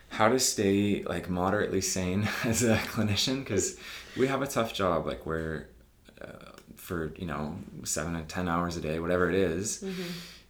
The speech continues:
Speaker 1: people are pouring out really vulnerable pieces of their life to us.
Speaker 2: Yeah.
Speaker 1: And it, it can, it can weigh on you if you get, a,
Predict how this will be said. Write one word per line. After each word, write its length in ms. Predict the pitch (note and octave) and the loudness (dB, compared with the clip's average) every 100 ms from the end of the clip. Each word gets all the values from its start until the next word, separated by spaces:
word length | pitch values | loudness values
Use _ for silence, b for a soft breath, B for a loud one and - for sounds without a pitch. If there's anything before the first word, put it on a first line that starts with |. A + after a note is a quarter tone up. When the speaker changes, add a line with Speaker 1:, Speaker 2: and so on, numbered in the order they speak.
| _ - - - | _ -20 -20 -6
Speaker 1:
people 340 | B2 A2+ A2 | -2 0 4
are 120 | F#2 F2+ | 4 4
pouring 500 | - - F#2 F2+ F2 | 0 -2 0 0 0
out 280 | E2+ E2 - - - - | -2 -4 -8 -18 -20 -10
really 320 | F#2+ F2+ F2+ | -2 0 0
vulnerable 720 | D#2 D#2+ D#2+ D#2+ D#2 D2+ D#2 E2 B B - - - | -2 -4 -4 -4 -2 -2 -2 -6 B B -20 -20 -10
pieces 340 | - F2+ E2+ | -6 -4 -4
of 100 | D#2+ | -4
their 100 | D2+ | -2
life 240 | D#2 A2 - | 0 -2 -2
to 140 | C2+ | -4
us. 380 | C2 C#2 - - | -4 -4 -6 -6
Speaker 2:
Yeah. 480 | D#3+ - - - - | -8 -10 -14 -10 -4
Speaker 1:
And 80 | G2 | -2
it, 180 | G2 - | -2 -4
it 160 | G#2+ G#2 | -6 -4
can, 480 | A2 F#2+ F2+ F2 E2+ | -2 0 0 -2 -4
it 100 | A2+ | -4
can 140 | A#2+ | 0
weigh 180 | F2+ E2 | 2 2
on 180 | G#2 D#2+ | 2 0
you 240 | D2 D2 D2+ | -2 -4 -8
if 140 | - | -6
you 60 | G2 | -4
get, 140 | |
a, 40 | E2+ | -4